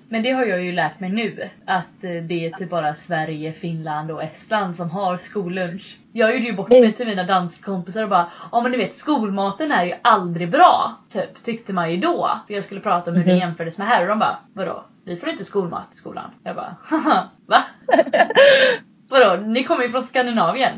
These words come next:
Speaker 1: Det är klart ni får skolmat. Eller?"
Speaker 2: <laughs> Ja, det var vi grannar, hallå.
Speaker 1: Ja.
Speaker 2: "Klart ni får skolmat." <laughs>
Speaker 1: Och de bara, "Nej, alltså jag
Speaker 2: Nej,
Speaker 1: tror
Speaker 2: men
Speaker 1: det är bara
Speaker 2: alltså
Speaker 1: Sverige." Och jag bara, "Aha." Så jag fick ju hem och googla det, och det är typ bara vi tre länder, och så är det ju... Nej, men alltså det är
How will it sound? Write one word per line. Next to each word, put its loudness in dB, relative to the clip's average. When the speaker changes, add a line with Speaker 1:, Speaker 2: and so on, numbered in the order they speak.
Speaker 1:
Det -8
är -6
klart 2
ni -6
får -4
skolmat. 2
Eller?" 8
Speaker 2:
<laughs> -2
Ja, 4
det 8
var 10
vi 8
grannar, 6
hallå. 6
Speaker 1:
Ja. 6
Speaker 2:
"Klart 10
ni 2
får 4
skolmat." 0
<laughs> -4
Speaker 1:
Och -2
de 0
bara, 4
"Nej, 2
alltså 0
jag 2
Speaker 2:
Nej, 10
Speaker 1:
tror 12
Speaker 2:
men 10
Speaker 1:
det 10
är 6
bara 10
Speaker 2:
alltså 6
Speaker 1:
Sverige." 0
Och -4
jag 4
bara, -6
"Aha." -10
Så -2
jag 2
fick -10
ju 0
hem -2
och -6
googla 0
det, 4
och 0
det -6
är -6
typ -8
bara -2
vi -6
tre -10
länder, -6
och -10
så -14
är -8
det -10
ju... -8
Nej, -14
men -2
alltså 2
det -4
är -2